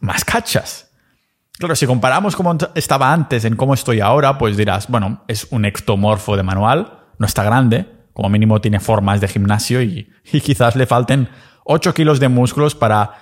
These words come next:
que te etiqueten como, como mazao sin camiseta". Con camiseta serías un tío normal del montón, a menos que te cicles. <laughs>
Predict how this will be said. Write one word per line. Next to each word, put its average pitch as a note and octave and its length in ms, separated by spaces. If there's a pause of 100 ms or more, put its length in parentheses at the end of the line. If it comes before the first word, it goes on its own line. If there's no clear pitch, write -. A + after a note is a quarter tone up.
(300)
que B2 100
te A2+ 60
etiqueten A#2 500
como, A2+ 520
como B2 180
mazao B2+ 480
sin A#2 180
camiseta". G#2 800
Con G#2+ 120
camiseta G#2+ 420
serías G#2+ 300
un G#2 160
tío G#2 180
normal G2 360
del G2 120
montón, G2 380
a F#2+ 60
menos F#2+ 200
que G#2+ 100
te G2 120
cicles. - 460 (100)
<laughs> - 0